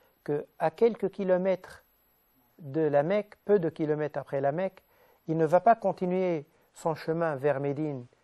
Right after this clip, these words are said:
à quatre cent cinquante kilomètres. Non, il avait repéré déjà un petit endroit, une petite grotte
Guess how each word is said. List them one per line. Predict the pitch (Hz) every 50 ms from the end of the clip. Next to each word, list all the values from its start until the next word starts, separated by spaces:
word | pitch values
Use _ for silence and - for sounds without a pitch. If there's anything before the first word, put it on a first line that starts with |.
| _ _ -
à | 143
quatre | - - 151 143 -
cent | - 156 151 143
cinquante | - 143 131 - 147 135 -
kilomètres. | - 151 135 135 139 139 143 139 - - - - _ _ _ -
Non, | 170 180 190 175 160 - _ _ _ _ _ _ _ _ _ _ -
il | 147 156
avait | 170 165 175 208 202 190
repéré | 180 208 214 - 190 175 160 160 160 147
déjà | 147 156 147 147 156 151 -
un | - 165 147
petit | - 165 147 - - 202 - -
endroit, | 160 147 135 123 139 147 147 151 165 - _ _ _ _
une | - 156 143
petite | - 160 151 - 180 147 147
grotte | 143 147 143 170 180 180 - - -